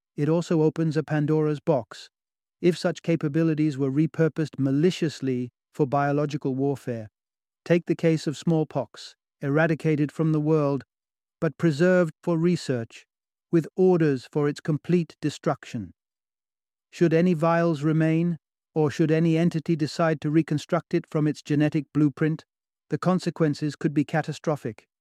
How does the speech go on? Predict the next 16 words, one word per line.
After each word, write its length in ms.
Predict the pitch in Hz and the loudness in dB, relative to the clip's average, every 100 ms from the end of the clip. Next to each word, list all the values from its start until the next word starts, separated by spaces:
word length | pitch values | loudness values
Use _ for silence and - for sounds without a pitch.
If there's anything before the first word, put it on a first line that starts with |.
| _ _ _ _ _ _ _ | _ _ _ _ _ _ _
The 100 | 156 | -2
very 260 | 147 175 175 | 2 2 2
proficiency 840 | - 160 196 180 151 127 - 127 | 0 0 0 0 -2 -4 -4 -4
that 160 | 127 135 | -4 -6
equips 460 | - - 185 - | -2 -2 -2 -4
us 160 | 143 135 | -8 -6
to 120 | - | -8
fight 360 | - - 170 160 | -6 -2 -2 -2
viruses 680 | 123 160 165 143 - 120 - - | -2 -2 0 -2 -4 -8 -8 -4
could, 400 | 196 156 131 - | 0 0 0 -4
if 200 | 175 151 | -2 -2
misused, 680 | 160 151 - 165 147 131 - _ _ _ | 0 -2 0 0 2 0 -6 _ _ _
unleash 480 | 165 175 175 190 - | 0 2 2 0 -2
them 220 | 147 135 | -4 -2
as 120 | 127 127 | -4 -2
weapons, 640 | 160 156 127 110 101 | -2 -2 -4 -8 -10